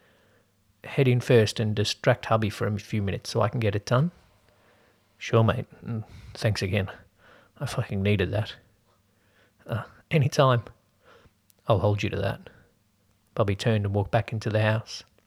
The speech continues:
Yanni took a moment to compose himself as he heard Bobby ask his husband for a duet as the next karaoke number.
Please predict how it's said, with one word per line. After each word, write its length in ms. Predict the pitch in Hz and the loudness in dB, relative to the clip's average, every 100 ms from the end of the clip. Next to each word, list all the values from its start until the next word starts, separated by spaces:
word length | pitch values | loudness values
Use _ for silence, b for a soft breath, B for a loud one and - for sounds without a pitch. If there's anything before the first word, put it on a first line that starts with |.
| _ _ _ _ _ _ _ _ _ _ B B B B B B | _ _ _ _ _ _ _ _ _ _ B B B B B B
Yanni 240 | - 104 101 | 0 2 2
took 180 | - 117 | 0 0
a 40 | |
moment 300 | 104 110 104 | 4 4 2
to 80 | - | -2
compose 380 | - 101 120 110 | -2 4 4 4
himself 400 | 101 113 101 113 | 0 -2 -2 -4
as 80 | |
he 100 | 107 | -4
heard 480 | 101 117 110 101 104 | -2 2 2 0 -2
Bobby 340 | 113 104 101 104 | -2 -2 -2 -2
ask 380 | 120 107 - | 0 0 0
his 120 | 110 - | -6 0
husband 360 | 120 - 98 | 0 0 -6
for 140 | - 107 | -2 -2
a 80 | |
duet 400 | 101 107 110 - | 0 2 2 0
as 120 | - - | -4 -4
the 80 | |
next 220 | 107 104 - | -2 -2 -4
karaoke 560 | 120 113 101 117 117 | -2 0 0 -2 -2
number. 300 | 110 107 120 | -4 -4 -6